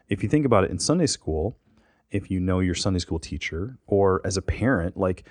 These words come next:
if you as a parent are always telling your kid, or your parent was always telling you the right thing, but you got the idea they didn't really care about you, didn't love you,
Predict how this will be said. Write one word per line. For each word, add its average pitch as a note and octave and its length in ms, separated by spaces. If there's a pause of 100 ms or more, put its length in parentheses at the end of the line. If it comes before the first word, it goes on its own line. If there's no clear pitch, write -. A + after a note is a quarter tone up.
(140)
if G2+ 160
you E3+ 140
as C3 100
a F2+ 60
parent F#2 500
are - 180
always F2 440
telling E2+ 240
your D2+ 80
kid, G2 340
or F2 220 (200)
your F#2+ 160
parent G#2+ 400
was E2+ 120
always F#2 240
telling F2+ 180
you E2+ 60
the E2+ 80
right E2+ 200
thing, A2+ 200
but - 120
you F#2+ 200
got D3+ 240
the G#2 100
idea F#2 240
they F#2+ 60
didn't E2+ 140
really D2+ 140
care - 280
about C3 220
you, B2 100
didn't D#2 180
love G2 220
you, G#3 200